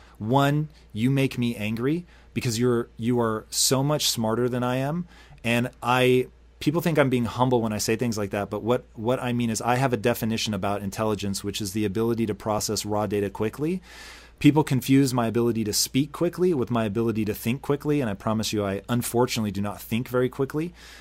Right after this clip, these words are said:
um, which is why you're never going to see me in public debates and things like that, 'cause I'd have to be like, "Fuck, yeah, let me go think about that."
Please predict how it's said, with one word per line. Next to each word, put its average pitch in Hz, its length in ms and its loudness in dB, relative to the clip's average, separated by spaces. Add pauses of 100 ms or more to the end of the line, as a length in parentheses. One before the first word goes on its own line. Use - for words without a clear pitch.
(160)
um, 107 220 0
which 107 160 0
is 101 100 -4
why 113 160 2
you're 107 160 2
never 117 300 2
going 110 180 -2
to 107 180 -2
see 120 220 0
me 113 180 2
in 107 120 -2
public 110 320 -2
debates 104 340 -2
and 104 100 -6
things 104 200 -2
like 101 100 -4
that, 101 140 -4
'cause - 80 -6
I'd 113 100 0
have 120 180 4
to - 60 -8
be 113 100 0
like, 107 200 -4
"Fuck, 127 340 2
yeah, 117 80 2
let 107 140 0
me 113 80 -2
go 107 120 0
think 113 200 -2
about 98 220 -2
that." 90 200 -8